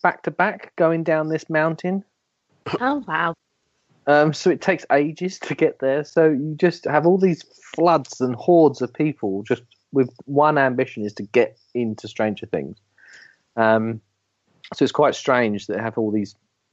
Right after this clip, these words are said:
Speaker 1: it's almost like a parade of people just heading for that,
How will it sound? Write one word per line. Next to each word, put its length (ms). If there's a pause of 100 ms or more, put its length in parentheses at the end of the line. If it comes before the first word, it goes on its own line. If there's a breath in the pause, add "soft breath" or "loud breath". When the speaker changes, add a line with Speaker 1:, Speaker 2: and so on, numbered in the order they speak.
(140)
Speaker 1:
it's 160
almost 440
like 120
a 60
parade 580
of 120
people 480
just 280
heading 280
for 140
that, 200